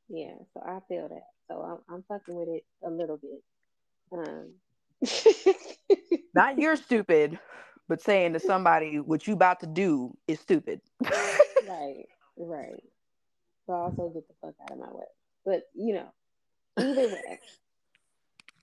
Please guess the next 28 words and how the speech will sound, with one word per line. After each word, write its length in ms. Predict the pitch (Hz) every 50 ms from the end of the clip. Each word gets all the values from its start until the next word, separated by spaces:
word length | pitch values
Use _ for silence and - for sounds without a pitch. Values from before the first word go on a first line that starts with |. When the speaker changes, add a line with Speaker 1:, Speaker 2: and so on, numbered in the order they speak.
| _ - - - - - _ _ _ _ _ -
Speaker 1:
Y'all, 200 | 208 208 233 233
I'm 500 | 226 220 214 208 196 - - 339 466 453
an 80 | -
air 260 | 160 185 196 196 190 190 -
sign. 420 | - 175 165 151 156 151 147 147 - 220
I 120 | 311 392 370
ain't 100 | 277 226
with 120 | 214 202
all 160 | 190 185 180
that 160 | 180 180 165
restriction. 760 | 151 165 - - - 190 165 160 - - 151 113 - - 180 - _ -
Like, 480 | 180 180 180 160 156 151 151 - - _
I, 480 | - 208 247 269 262 233 208 190 - - _ -
I, 100 | 240 262 269 - _ - 247 233 - _
somebody 420 | 269 269 294 339 339 330 330 320
be 140 | 285 285 285 285
like, 200 | 269 240 - - -
"Oh, 360 | - 277 285 285 285 285 285
that's 180 | 285 285 285 285 _ _
crazy. 380 | 285 277 277 269 269 269 269
Like, 180 | 269 269 262 262
why 180 | 262 262 262
would 120 | 262 254 254
you 100 | 247 240
do 120 | 254 254
that?" 140 | 254 247 - - -
I'm 160 | 302 330 311
like, 300 | 269 247 240 226 196 -